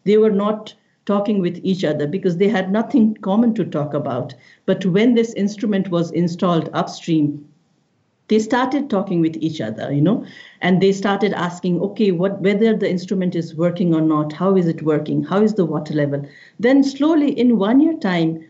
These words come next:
we could see the evolution. They start, even got married with each other. So it's not only the instrument or the information that it is sending at the community level, you know, the most important part is the social bonding that it has brought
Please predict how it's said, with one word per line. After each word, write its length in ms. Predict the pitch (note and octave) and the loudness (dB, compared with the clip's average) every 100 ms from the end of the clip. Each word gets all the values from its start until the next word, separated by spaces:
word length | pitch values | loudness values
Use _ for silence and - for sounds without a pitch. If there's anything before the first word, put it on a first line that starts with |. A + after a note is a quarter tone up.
| _ | _
we 160 | B3+ D4 | -2 0
could 140 | C4+ | -2
see 180 | - G#3+ | 0 0
the 180 | F3+ D#3+ | 0 0
evolution. 760 | D3+ D#3+ F3 F3+ D#3+ D3+ - - _ | 0 2 2 0 -2 -2 -6 -14 _
They 140 | D#3 A#3 | 0 0
start, 320 | - G3 G3 | 2 0 0
even 320 | G3+ A#3 A#3 G#3+ | 0 4 4 4
got 240 | F#3 F#3 | 0 0
married 480 | D#3 D#3+ G#3 A3+ C#3 | -2 0 2 0 -2
with 200 | C3 - | -8 -8
each 240 | D#3 C#3+ - | -6 -4 -6
other. 320 | - - - - _ | -8 -12 -14 -20 _
So 160 | - | 0
it's 300 | C4 D4 D4 | 2 2 2
not 220 | D4 G#4+ | 2 2
only 160 | G#4+ E4 | 2 2
the 140 | - | 0
instrument 600 | G3 C4 C4 C4+ G#3 E3 - | 0 0 2 2 4 2 2
or 220 | F#3+ G3+ | 0 2
the 220 | G3+ F#3+ | 2 2
information 600 | G#3 A#3 F4+ E4 C4 G#3+ F3 | 2 0 2 2 2 0 0
that 180 | E3+ | 0
it 160 | E3 E3 | -2 -2
is 180 | D#3+ - | -2 0
sending 380 | F3+ G3 A3+ F3 | 0 2 4 2
at 120 | E3 | 0
the 60 | |
community 420 | - C#3+ E3 E3 D#3+ | 0 2 2 2 0
level, 280 | D3+ D3 | 0 0
you 80 | C#3 | 2
know, 240 | D3+ A3+ - - _ | 2 2 -4 -14 _
the 80 | B3+ | 4
most 300 | C4+ E4 D4+ | 4 4 2
important 580 | C#4+ C4+ A#3+ A#3+ A3+ - | 2 2 0 2 0 0
part 260 | F#3+ G3 - | -2 -2 0
is 140 | A3+ | 0
the 100 | C4+ | 0
social 480 | - C4 C#4 D4 A#3 | 0 2 2 2 2
bonding 680 | D#3 D3+ E3+ G#3+ G#3 C#3+ B2 | 0 0 4 4 4 2 -2
that 220 | D3 D3+ | -6 -4
it 120 | D3 | -6
has 240 | D3+ C#3+ - | -4 -4 -6
brought 500 | - D3 D3+ - | -6 -4 -4 -6